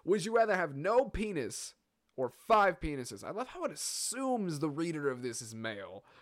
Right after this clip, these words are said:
Like, because girls aren't doing this shit. Um, they're, they're right. Uh, okay. <laughs> Would you rather have no penis or five penises? Man, five penises. I want five penises.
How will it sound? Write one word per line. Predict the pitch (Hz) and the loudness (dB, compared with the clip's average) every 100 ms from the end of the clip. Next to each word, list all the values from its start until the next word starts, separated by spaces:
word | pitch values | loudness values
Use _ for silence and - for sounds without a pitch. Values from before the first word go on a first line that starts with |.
| - | -12
Like, | - 156 175 | -2 0 0
because | 202 202 | 2 2
girls | 170 254 262 180 | 4 8 8 8
aren't | 143 123 | 4 0
doing | 104 101 | -6 -8
this | 101 | -10
shit. | - 104 101 - _ _ _ 135 | -8 -8 -10 -12 _ _ _ 0
Um, | 143 143 135 - 147 | 2 2 0 -6 -2
they're, | 143 | -2
they're | 113 104 | -2 -6
right. | 110 131 90 - | -4 -4 -6 -2
Uh, | 151 147 - _ 160 | 2 2 0 _ -2
okay. | 175 190 - 147 _ - | 0 0 -4 -12 _ -20
<laughs> | - | -6
Would | 156 165 | -2 2
you | 190 | 2
rather | 185 151 | 2 2
have | 135 | -2
no | 131 147 | -2 -2
penis | 131 135 127 120 | -2 -6 -6 -8
or | |
five | 107 113 107 | -8 -6 -6
penises? | - 104 107 98 120 | -8 -12 -12 -16 -14
Man, | 156 185 175 170 160 147 - _ _ _ _ _ _ _ _ | -8 -4 -2 -2 -4 -6 -12 _ _ _ _ _ _ _ _
five | - 127 120 123 113 | -6 -2 0 -2 -6
penises. | 120 117 110 92 - _ _ _ | -10 -12 -14 -18 -20 _ _ _
I | 120 | -6
want | 139 117 | -4 -4
five | - 120 123 117 | -2 -2 -2 -4
penises. | 123 123 113 107 | -8 -8 -10 -16